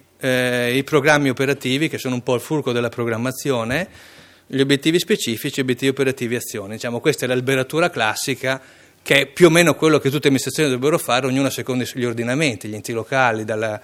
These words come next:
dal piano del sindaco fino al peg, eh, se sono un ministero, direttive di secondo livello, primo livello, cioè questo è un meccanismo abbastanza logico, ognuno sceglie il suo, però qua è stato elaborato nei contenuti prima di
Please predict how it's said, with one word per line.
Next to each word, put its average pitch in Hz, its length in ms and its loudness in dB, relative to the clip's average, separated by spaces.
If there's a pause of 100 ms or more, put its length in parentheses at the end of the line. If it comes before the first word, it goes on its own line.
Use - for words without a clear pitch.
(360)
dal 107 320 -6
piano 117 260 -2
del 117 80 0
sindaco 107 880 -2
fino 113 240 -4
al 131 120 0
peg, 143 400 4
eh, 113 480 2
se - 140 -18
sono 117 200 -8
un 110 60 -8
ministero, 117 460 -2
direttive 113 360 -2
di 107 60 -4
secondo 117 300 -4
livello, 123 260 2
primo 123 220 2
livello, 123 380 0
cioè 113 220 -4
questo - 320 8
è 139 40 8
un 131 80 2
meccanismo 131 520 0
abbastanza 123 460 -6
logico, 123 400 0
ognuno 131 240 0
sceglie 123 320 -4
il 151 60 -2
suo, 117 420 0 (520)
però 143 280 8
qua 160 320 8
è 131 80 -4
stato 135 340 4
elaborato 135 480 6
nei 127 160 4
contenuti 135 680 2
prima 143 640 4 (440)
di 123 500 2